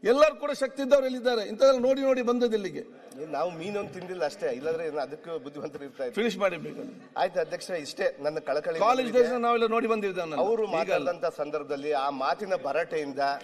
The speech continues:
Speaker 1: ಆಯ್ತು,
Speaker 2: ಆ
Speaker 1: ಫಿನಿಶ್.
Speaker 2: ವೇದಿಕೆ
Speaker 1: ಡೆವಲಪ್ಮೆಂಟ್
Speaker 2: ಮೂಲಕ,
Speaker 1: ಬಗ್ಗೆ.
Speaker 2: ಆ ವೇದಿಕೆ ಮೂಲಕ ಅವ್ರು ಏನ್ ಹೇಳ್ತಾ ಇರ್ತಾರಲ್ಲ, ಅದ್ರ ಬಗ್ಗೆ ಕೂಡ ನಮ್ಮ ಕಾರ್ಯಕರ್ತರಲ್ಲಿ ಬಹಳ ಗೊಂದಲ ಇದೆ. ಕಾರ್ಯಕರ್ತರು ಭಯಭೀತರಾಗಿದ್ದಾರೆ ಬಳ್ಳಾರಿಯಲ್ಲಿ. ಅಂತ ವಾತಾವರಣ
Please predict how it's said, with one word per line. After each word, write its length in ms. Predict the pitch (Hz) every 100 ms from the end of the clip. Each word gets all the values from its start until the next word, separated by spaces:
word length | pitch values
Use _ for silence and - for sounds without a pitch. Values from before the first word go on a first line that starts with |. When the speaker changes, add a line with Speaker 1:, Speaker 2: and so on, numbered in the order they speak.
| -
Speaker 1:
ಆಯ್ತು, 240 | 175 214
Speaker 2:
ಆ 20 |
Speaker 1:
ಫಿನಿಶ್. 180 | - 180
Speaker 2:
ವೇದಿಕೆ 140 | 165 160
Speaker 1:
ಡೆವಲಪ್ಮೆಂಟ್ 380 | 208 254 233
Speaker 2:
ಮೂಲಕ, 280 | 208 185 165
Speaker 1:
ಬಗ್ಗೆ. 280 | 170 147 -
Speaker 2:
ಆ 80 | 151
ವೇದಿಕೆ 420 | 147 180 190 202
ಮೂಲಕ 320 | 180 170 -
ಅವ್ರು 160 | 165 151
ಏನ್ 180 | 165 185
ಹೇಳ್ತಾ 260 | 170 185
ಇರ್ತಾರಲ್ಲ, 440 | 160 135 127 117 123
ಅದ್ರ 480 | 156 - 120 156
ಬಗ್ಗೆ 320 | 202 170 147 139
ಕೂಡ 200 | 123 117 147 - - - - -
ನಮ್ಮ 220 | 175 226
ಕಾರ್ಯಕರ್ತರಲ್ಲಿ 720 | 208 143 175 180 170 - 143
ಬಹಳ 220 | 135 127 160
ಗೊಂದಲ 340 | 143 135 160
ಇದೆ. 600 | 143 127 131 107 - - - - -
ಕಾರ್ಯಕರ್ತರು 640 | 180 269 240 220 - 175
ಭಯಭೀತರಾಗಿದ್ದಾರೆ 840 | 196 143 190 220 226 185 165 156 156
ಬಳ್ಳಾರಿಯಲ್ಲಿ. 560 | 135 139 151 139 123 110
ಅಂತ 280 | - 262
ವಾತಾವರಣ 540 | 262 208 196 196 175